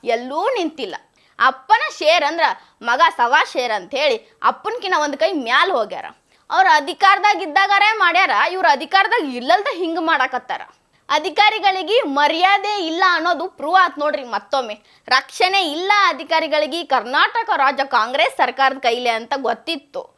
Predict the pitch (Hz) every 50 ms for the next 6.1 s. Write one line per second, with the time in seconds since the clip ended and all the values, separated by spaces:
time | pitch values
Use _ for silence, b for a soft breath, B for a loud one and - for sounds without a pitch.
0 | _ _ - 233 262 262 - - 269 269 - 269 214 - - - - - 415 381
1 | 349 294 302 269 220 - - _ _ - 269 269 302 330 339 392 415 415 - 427
2 | - 277 277 294 320 339 330 330 311 285 294 330 311 262 254 - - 269 311 330
3 | 381 403 - 370 285 277 - 277 185 - 208 254 - - 349 415 359 339 349 359
4 | 349 349 349 330 330 349 359 359 - 359 311 - - 320 269 - - _ _ _
5 | _ _ _ _ - - 302 339 392 415 392 392 381 392 403 370 311 320 339 330
6 | 330 302